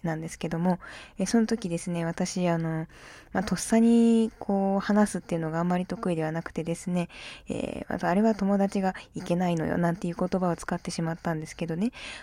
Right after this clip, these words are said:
あの、全くそれはいけないことじゃないんですよね。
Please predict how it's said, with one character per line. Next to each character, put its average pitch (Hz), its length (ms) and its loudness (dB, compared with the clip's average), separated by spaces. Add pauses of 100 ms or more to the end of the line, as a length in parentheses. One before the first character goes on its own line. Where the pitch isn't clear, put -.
あ 156 100 -2
の、 151 100 -2
全 185 360 0
く 269 160 4
そ 269 120 0
れ 254 120 4
は 240 180 4
い 208 100 -4
け 208 220 2
な 202 160 4
い 190 80 0
こ 196 140 -2
と 185 160 0
じ 185 80 -2
ゃ 156 160 -2
な 165 100 0
い 156 60 -2
ん 156 60 -6
で 165 100 -8
す 220 100 -6
よ 220 60 2
ね。 262 100 2